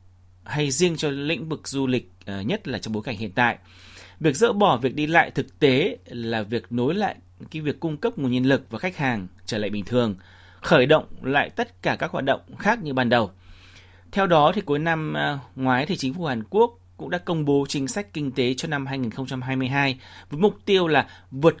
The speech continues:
qua nguy cơ và đưa nền kinh tế hoàn toàn trở lại bình thường. Trong lĩnh vực du lịch, tâm lý khách hàng du lịch chưa thực sự đã ổn định sau cái thời gian dài và yếu tố rủi ro từ dịch vẫn chưa thể dự đoán. Thêm vào đó,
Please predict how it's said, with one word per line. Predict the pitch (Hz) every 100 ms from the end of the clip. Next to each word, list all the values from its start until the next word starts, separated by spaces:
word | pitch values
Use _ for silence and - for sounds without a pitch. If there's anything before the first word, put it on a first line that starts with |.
| -
qua | 165 156
nguy | 156
cơ | 151 156 151 147 131 -
và | 104 120
đưa | - 190 180
nền | 139
kinh | 147 139
tế | 127 135
hoàn | 170 135 110
toàn | 117 104
trở | 101
lại | 107
bình | 110
thường. | 120 120 98 - - - - - - -
Trong | 147
lĩnh | 143 147
vực | 156
du | 123 143
lịch, | 135 - - - -
tâm | 160 147
lý | 139
khách | 196 -
hàng | 165 123 107 - -
du | 123 135
lịch | 139 - - -
chưa | 254
thực | 226 170 -
sự | 143
đã | 131
ổn | 147 107
định | 120 -
sau | - 135
cái | 120 147
thời | 120
gian | 131 131
dài | 123 131 113 98 - - -
và | 131
yếu | 156 151
tố | 147 139
rủi | 135 113
ro | 117 139 131 -
từ | - 110
dịch | 110 - -
vẫn | 151 156 -
chưa | 202
thể | 160 98
dự | 98
đoán. | 104 107 156 - - - - - -
Thêm | - 180
vào | 139
đó, | 123 123